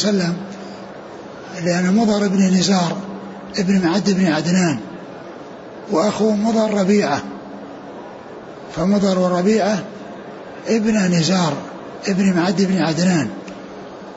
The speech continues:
ومضر يعني خلق كثير. فذكر في هذا الحديث أنه، أن رجلا من أمته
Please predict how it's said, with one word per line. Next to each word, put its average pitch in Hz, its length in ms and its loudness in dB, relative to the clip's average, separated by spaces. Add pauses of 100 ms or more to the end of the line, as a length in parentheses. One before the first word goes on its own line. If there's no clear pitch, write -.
(240)
ومضر 185 1080 2 (720)
يعني 170 320 0 (340)
خلق 220 340 2
كثير. 196 360 2 (1040)
فذكر 226 420 2
في 180 140 4
هذا 190 160 2
الحديث 170 360 2
أنه، 202 420 2 (560)
أن 196 480 2
رجلا 202 380 4
من 175 200 0
أمته 208 640 4